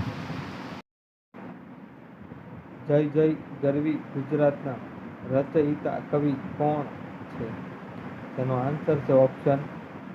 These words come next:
બી, નર્મદ. પછીનો પ્રશ્ન છે,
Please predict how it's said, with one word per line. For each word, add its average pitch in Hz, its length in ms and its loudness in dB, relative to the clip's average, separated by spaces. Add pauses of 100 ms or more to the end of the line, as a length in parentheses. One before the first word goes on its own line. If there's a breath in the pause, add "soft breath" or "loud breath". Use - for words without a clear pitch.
(240)
બી, 120 200 0 (600)
નર્મદ. 131 540 4 (1800)
પછીનો 160 560 4
પ્રશ્ન 135 460 4
છે, 151 180 6